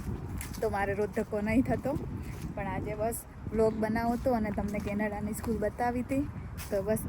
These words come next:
આવી ગયા છીએ આપણે સ્કૂલે અંશુ રુદ્રને લેવા, તો હમણાં છૂટી જશે. તો મિત્રો, જો આટલી મોટી સ્કૂલ છે,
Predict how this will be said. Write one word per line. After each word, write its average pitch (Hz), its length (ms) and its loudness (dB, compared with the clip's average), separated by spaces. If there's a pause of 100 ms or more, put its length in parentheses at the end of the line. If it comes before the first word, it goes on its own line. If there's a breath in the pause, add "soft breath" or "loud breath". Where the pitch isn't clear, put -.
આવી 208 200 2
ગયા 220 180 2
છીએ 233 200 0
આપણે 196 160 -2
સ્કૂલે 226 400 2
અંશુ 214 280 4
રુદ્રને 202 420 0
લેવા, 214 320 6 (600)
તો 208 60 -4
હમણાં 202 200 -6 (440)
છૂટી 247 200 2
જશે. 190 340 -2 (500 loud breath)
તો 220 100 -4
મિત્રો, 220 300 4
જો 220 160 0
આટલી 196 500 2
મોટી 214 340 2
સ્કૂલ 196 380 -2
છે, - 260 0